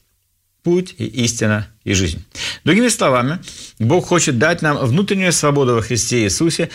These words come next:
чтобы мы стали полноценными личностями во Христе Иисусе. Это самый главный момент для нас сегодня, чтобы мы были теми людьми, которые внутри себя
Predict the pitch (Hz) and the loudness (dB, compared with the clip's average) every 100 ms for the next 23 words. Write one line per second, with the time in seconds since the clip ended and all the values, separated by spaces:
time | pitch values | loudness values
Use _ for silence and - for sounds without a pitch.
0 | - - - 135 135 127 135 117 101 - | -14 -10 -2 2 2 2 2 2 0 0
1 | 143 120 98 - 185 180 170 151 139 151 | 2 2 0 2 2 2 0 2 2 0
2 | 135 120 131 127 117 - - 95 110 117 | -4 -6 -2 -2 -4 -14 -12 -2 0 2
3 | 110 113 117 104 92 131 113 85 - - | 0 -4 -8 -4 0 2 2 0 -6 -10
4 | - 156 160 151 - - - - 220 185 | -4 0 2 2 -2 -10 -4 0 2 4
5 | 160 160 143 139 143 117 131 131 110 - | 2 2 2 2 2 2 2 2 0 0
6 | 151 160 101 90 - 123 117 123 110 127 | 2 2 0 -4 -4 -2 0 0 -2 -2
7 | 117 117 190 202 - 143 - - 190 180 | -2 -2 -2 -4 -2 -4 -2 0 2 2
8 | 175 151 110 127 120 165 202 - 202 135 | 2 0 0 -2 -2 -2 -2 -2 -2 0
9 | 127 | -2